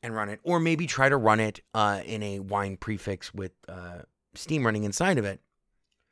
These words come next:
Um, and w-, almost without fail, to the exclusion of the Pinball Arcade, which now just doesn't work at all for me, which pisses me off,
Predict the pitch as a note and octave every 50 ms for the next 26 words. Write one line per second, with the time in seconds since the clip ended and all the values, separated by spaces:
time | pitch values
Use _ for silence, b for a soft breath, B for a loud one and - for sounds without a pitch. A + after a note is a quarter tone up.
0 | _ _ _ _ _ _ _ _ _ _ _ _ _ _ - D3 C#3 C#3 C3 A#2+
1 | A2+ A#2 - _ _ _ _ _ C#3+ C#3 C#3 C#3 C3+ C3+ C3+ C3+ C3+ C3+ C3 B2+
2 | B2 B2+ B2 B2 A#2+ A2+ A2 A#2 A#2 A#2 A2+ - - D3 F3 G3 G3+ G3 - -
3 | E3+ D#3+ D#3+ D#3 D#3+ C#3 - - D#3 C#3+ B2+ A2+ G#2+ G#2 - - - B2+ - -
4 | - F3+ G3 F#3+ F#3 F3 E3 D3+ F3 C#3+ A2+ - - - - F3 F3 E3+ D#3 F3
5 | E3+ C#3 - C#3 C3+ C3 B2+ A#2 B2 - - C3 C3 C3 B2 A#2+ A2+ G#2+ G#2+ -
6 | - C#3+ B2 A#2 A2 G2 G2 - - A2+ A#2 G#2+ G#2 F#2+ F#2 F2+ - G2+ F#2 -
7 | - D2+ F2+ F#2 - F2+ E2+ E2+ F#2+ F#2+ F2+ - - F2+ E2+ E2+ E2 D#2+ D#2+ b
8 | b b b b - F#2+ - - - - - - F2+ E2+ E2+ D2+ D2+ E2 E2+ E2+
9 | E2+ F2 F2 E2+ -